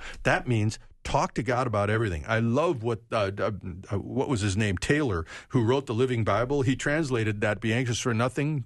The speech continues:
but, uh, with thanksgiving, you know, ask God for everything." He says, "Don't worry about anything, pray about everything." And that's exactly what Paul's saying there. And so we come to the Lord and we talk to him, and really talk to him.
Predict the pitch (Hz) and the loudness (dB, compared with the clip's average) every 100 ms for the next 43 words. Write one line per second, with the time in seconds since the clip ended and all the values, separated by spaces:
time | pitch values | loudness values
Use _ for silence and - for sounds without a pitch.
0 | - 120 110 - _ _ _ 123 95 107 | 0 0 0 -6 _ _ _ -4 0 0
1 | - 117 113 113 117 107 131 131 143 139 | 0 0 0 0 0 0 2 2 2 -2
2 | - 110 110 117 110 - 117 127 131 120 | -2 -2 0 0 -2 -2 -2 0 -2 0
3 | 127 120 113 - - - - 156 165 156 | 0 2 0 -2 -10 -20 -2 0 2 4
4 | 151 135 117 123 151 131 98 98 95 _ | 4 4 2 2 0 -2 -2 -2 -6 _
5 | _ - 156 151 101 117 117 98 85 76 | _ 2 2 4 2 0 0 -2 -6 -10
6 | _ _ _ _ 120 113 135 - 104 92 | _ _ _ _ 0 2 0 0 -4 0
7 | 120 139 117 - 80 - 104 - - 87 | 2 2 -2 -6 -6 -2 -2 0 -2 -2
8 | - 92 85 82 95 92 - 107 95 - | -2 -4 -4 -2 -4 -6 -4 -2 0 0
9 | 101 92 - - - 107 156 175 147 147 | 0 0 -4 -12 -6 2 2 2 0 0
10 | 110 98 110 127 101 107 95 98 131 - | 0 0 2 0 -2 -2 -4 0 0 0
11 | 107 113 - 92 80 80 - - 107 107 | -2 -2 -4 -4 -2 -6 -10 -4 0 0
12 | - - 170 233 254 - 147 190 - 202 | -2 0 2 2 0 2 2 0 0 0
13 | 78 | 0